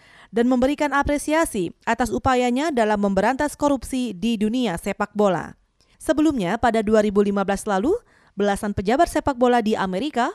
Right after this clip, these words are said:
didakwa atas tuduhan korupsi dan tercatat sebagai skandal korupsi fifa terbesar sepanjang sejarah.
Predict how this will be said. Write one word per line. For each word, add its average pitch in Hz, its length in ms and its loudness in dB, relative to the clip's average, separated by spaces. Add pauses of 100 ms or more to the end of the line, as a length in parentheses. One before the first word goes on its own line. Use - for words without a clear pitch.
didakwa 190 720 -4
atas - 320 -6
tuduhan 254 400 -4
korupsi - 640 -6 (320)
dan 262 160 0
tercatat 302 480 -4
sebagai 208 320 -2
skandal 285 560 -2
korupsi 294 480 -2
fifa 269 400 -6
terbesar 196 720 -4
sepanjang 190 640 -6
sejarah. 170 720 -6